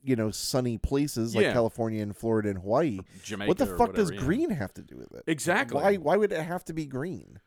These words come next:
Speaker 2: I
Speaker 1: And why do you think? What is the option?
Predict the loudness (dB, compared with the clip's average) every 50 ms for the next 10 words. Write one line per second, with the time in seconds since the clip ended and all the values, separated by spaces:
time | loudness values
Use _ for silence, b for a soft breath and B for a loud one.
0 | _ _ _ -4 -2 -2 -2 -2 -6 b b b b b b 2 2 4 4 4
1 | 4 4 4 4 2 2 0 0 0 0 0 0 -4 -10 -6 2 2 4 4 4
2 | 0 -2 -4 0 0 0 2 0 -2 -4 -6 -8 -10 -10 -12 -14